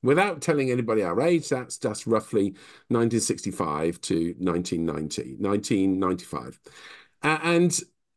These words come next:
we come from a generation which is, and this is really important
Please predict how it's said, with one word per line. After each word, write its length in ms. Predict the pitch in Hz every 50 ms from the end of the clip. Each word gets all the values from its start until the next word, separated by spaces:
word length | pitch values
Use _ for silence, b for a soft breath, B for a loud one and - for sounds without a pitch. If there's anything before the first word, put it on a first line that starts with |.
| _ _
we 200 | 170 160 214 233
come 200 | 220 - 240 254
from 160 | - - 254 226
a 60 | 202
generation 800 | 170 170 175 165 156 139 135 113 107 104 - - 90 98 110 -
which 260 | - 139 147 147 -
is, 220 | - 147 143 - - -
and 100 | 165 170
this 200 | 202 240 226 -
is 120 | 302 285 190
really 380 | 180 190 202 196 190 190 190
important 640 | 180 175 - - - 147 131 123 98 82 76 71